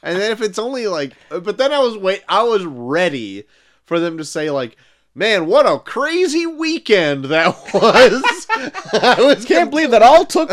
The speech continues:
Speaker 2: place on a Saturday.
Speaker 1: <laughs> Yeah, I was completely ready for it. But then I, um, once that envelope shows up in the mailbox, I'm like,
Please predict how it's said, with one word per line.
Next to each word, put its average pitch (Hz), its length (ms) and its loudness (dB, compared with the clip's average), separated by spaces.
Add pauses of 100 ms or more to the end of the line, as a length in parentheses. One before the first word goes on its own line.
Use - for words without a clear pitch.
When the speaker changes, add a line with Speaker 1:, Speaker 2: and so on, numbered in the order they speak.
Speaker 2:
place 294 340 2
on 262 140 0
a 247 80 -2
Saturday. 214 800 2
Speaker 1:
<laughs> - 40 2
Yeah, 156 340 -2 (280)
I 196 120 2
was 202 160 0
completely 220 840 -8
ready 170 320 -4
for 117 320 -8
it. 110 180 -10 (400)
But 165 160 -8
then 185 380 -2 (140)
I, 160 500 -6
um, 123 640 -8 (640)
once 208 300 -4
that 202 180 0
envelope 170 420 -4
shows 151 320 -6
up 151 140 -8
in 139 80 -10
the 131 80 -10
mailbox, 120 500 -8
I'm 117 80 -20
like, 110 160 -18